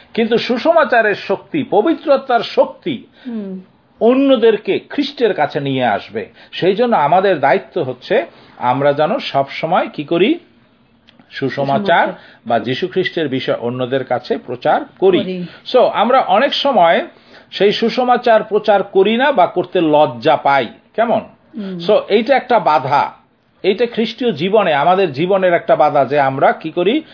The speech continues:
Speaker 1: সুসমাচার প্রচার করি না বা করতে লজ্জা পাই। এবং আরো অনেক সময় অনেকে মনে করে সুসমাচার প্রচারের জন্য, আহ, অনেকের জ্ঞানের অভাব আছে,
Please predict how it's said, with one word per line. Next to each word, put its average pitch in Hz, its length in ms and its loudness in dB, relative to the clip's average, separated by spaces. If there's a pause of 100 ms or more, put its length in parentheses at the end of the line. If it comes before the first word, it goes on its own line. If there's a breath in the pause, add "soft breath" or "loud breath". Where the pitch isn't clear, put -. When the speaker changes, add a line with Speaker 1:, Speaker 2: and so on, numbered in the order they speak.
(160 loud breath)
Speaker 1:
সুসমাচার 165 600 0
প্রচার 151 340 -2
করি 151 300 0
না 139 160 2
বা 131 120 2
করতে 151 340 -4
লজ্জা 139 520 2
পাই। 131 300 0 (600 loud breath)
এবং 254 260 2
আরো 202 280 2 (340)
অনেক 208 240 0
সময় 214 280 -2
অনেকে 202 360 2
মনে 190 220 0
করে 180 240 2
সুসমাচার 208 720 2 (540 soft breath)
প্রচারের 208 500 2
জন্য, 185 540 0 (360 soft breath)
আহ, 143 480 2 (400)
অনেকের 185 540 2
জ্ঞানের 190 340 2
অভাব 165 280 4
আছে, 117 300 -4